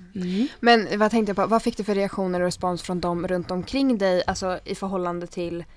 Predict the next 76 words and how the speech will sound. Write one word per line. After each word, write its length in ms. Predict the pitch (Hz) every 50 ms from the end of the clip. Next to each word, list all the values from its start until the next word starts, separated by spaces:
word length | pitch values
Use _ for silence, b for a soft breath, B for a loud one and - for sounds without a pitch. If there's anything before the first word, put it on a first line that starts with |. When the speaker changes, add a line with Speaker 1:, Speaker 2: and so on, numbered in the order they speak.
| - - - - -
Speaker 2:
din 180 | 185 185 180
diabetes? 500 | 175 175 175 214 226 190 - - - - -
Eller 160 | - 185 180
är 120 | 160 214 214
det 80 | 233
så 100 | - 196
att 100 | 180 -
man 340 | 190 185 180 175 180 180 - -
måste 300 | 190 185 175 - - 226
vara 80 | 208 196
helt 280 | 151 165 185 180 170 -
tyst 360 | - 254 226 - - - -
när 120 | 185 180
man 140 | 175 175 180
åker 160 | 185 165 -
till 80 | - -
Paradise 360 | - 170 160 156 117 - - -
Hotel? 240 | - 165 - -
Att 80 | - 175
man 120 | 180 180
inte 120 | 175 160 -
får 80 | 180
säga 300 | - - 196 185 185 202
det 80 | 208 196
till 140 | - - 170
folk 300 | - 175 165 165 - -
som 220 | - 180 175 170
är 320 | 175 170 151 175 - 175 -
ens 160 | 175 175 160
nära 200 | 180 175 170 160
och 60 | 165
kära? 300 | - 180 139 110 - - - -
Speaker 1:
Mm, 340 | - 240 240 254 262 262 254 -
man 80 | 277 262
Speaker 2:
Eller 80 | 220 220
Speaker 1:
får, 60 | 240
Speaker 2:
hur 80 | 220
fungerar 420 | 208 - 214 202 - - - 233 233
det, 120 | 233 233 233
Speaker 1:
eh, 80 | -
Speaker 2:
liksom? 180 | - - - 269
Speaker 1:
man, 240 | 262 269 - - 262
man 120 | 254 240
får 120 | - 277
ju 40 | 320 269
lov 160 | 262 226 220
att 80 | 220
säga 220 | - 254 220 196 185
det 80 | 190
typ 200 | - 202 180 -
till 120 | - 180 175
sin 140 | 185 185 185
närmsta 320 | 180 170 - 185 - -
familj. 440 | - 202 202 196 143 - - 135 170 185 185 - - _ -
Eh, 60 | -
Speaker 2:
Mm. 100 | 180 170
Speaker 1:
just 160 | 185 185 -
för 60 | -
att 80 | - -
man 160 | 180 180 180
ska 140 | - - 185
åka 140 | 180 185 185
Speaker 2:
Mm. 60 | 180
Speaker 1:
iväg 220 | 175 185 196 185
typ 120 | - 185 180 -
en 80 | - 185
och 40 | 180
en 60 | 196
halv 120 | 185 180 185
månad 320 | 185 185 185 170 156 - -
till 120 | 185 -
ett 60 | - 190
Speaker 2:
Mm. 60 | 185
Speaker 1:
annat 160 | 180 180 175
land. 280 | - 160 156 170 214 208 B B B B B B B B B B B
Ehm, 760 | - 208 208 202 202 202 202 202 202 202 202 202 196 208